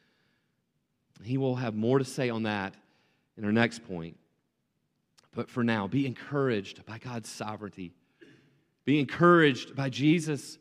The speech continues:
superiority. And next, be encouraged by God's offer of salvation. This is the next thing we see.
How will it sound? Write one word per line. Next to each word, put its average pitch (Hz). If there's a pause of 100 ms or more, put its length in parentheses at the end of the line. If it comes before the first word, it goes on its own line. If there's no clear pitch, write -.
(380)
superiority. 139
And 113
next, 135
be 139
encouraged 117
by 101
God's 107
offer 104
of -
salvation. 90 (1120)
This 107
is 104
the 110
next 113
thing 92
we 95
see. 87